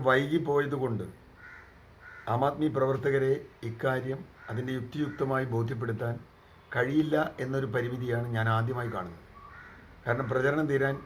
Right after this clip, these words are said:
ഒരു ദിവസം പോലും ബാക്കിയില്ല. അതുകൊണ്ട് ഇക്കാര്യങ്ങൾ പ്രവർത്തകരുമായി ചർച്ച ചെയ്ത് അവരെ കൃത്യമായി ബോധ്യപ്പെടുത്തി ദേശീയ രാഷ്ട്രീയത്തിൻ്റെ അടിസ്ഥാനത്തിൽ എന്തുകൊണ്ട്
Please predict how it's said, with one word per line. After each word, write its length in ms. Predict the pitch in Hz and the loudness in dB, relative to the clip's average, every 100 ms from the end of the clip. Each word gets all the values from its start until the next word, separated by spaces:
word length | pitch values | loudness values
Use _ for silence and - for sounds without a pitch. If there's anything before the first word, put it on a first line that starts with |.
| 117 | -4
ഒരു 100 | 131 131 | -2 -2
ദിവസം 260 | 120 123 120 | -2 -2 -2
പോലും 200 | 123 117 | -2 0
ബാക്കിയില്ല. 380 | 104 101 - - - - - - - - - - - 139 | 0 -2 -8 -12 -16 -18 -18 -20 -20 -20 -20 -20 -4 2
അതുകൊണ്ട് 340 | 170 165 131 117 - - - - - - - - - | 4 4 2 -4 -8 -18 -20 -20 -20 -20 -20 -12 -6
ഇക്കാര്യങ്ങൾ 600 | - 185 170 170 170 190 - - - - | 2 4 6 4 2 -2 -6 -16 -18 -2
പ്രവർത്തകരുമായി 920 | 127 135 147 - 175 165 151 139 139 151 - | 2 2 2 2 2 4 2 0 0 -2 -2
ചർച്ച 300 | 120 113 - 123 | 0 0 -2 -2
ചെയ്ത് 300 | 127 120 123 135 - - - - - | -2 0 -2 -4 -8 -20 -20 -10 -4
അവരെ 240 | 120 139 156 - | 0 2 2 0
കൃത്യമായി 520 | 127 - 165 151 143 120 | -6 0 2 2 2 -2
ബോധ്യപ്പെടുത്തി 640 | 120 135 120 117 110 117 - - - - | -2 -4 -2 -4 -4 -6 -8 -18 -20 -12
ദേശീയ 440 | 104 127 127 - 156 143 | -2 0 0 6 8 8
രാഷ്ട്രീയത്തിൻ്റെ 560 | 135 - 143 131 135 131 | 6 2 -4 -2 -2 -2
അടിസ്ഥാനത്തിൽ 500 | 120 127 123 113 127 - 123 | -2 -2 -2 -4 -8 -6 -4
എന്തുകൊണ്ട് 560 | 131 147 156 156 143 | -2 0 2 2 0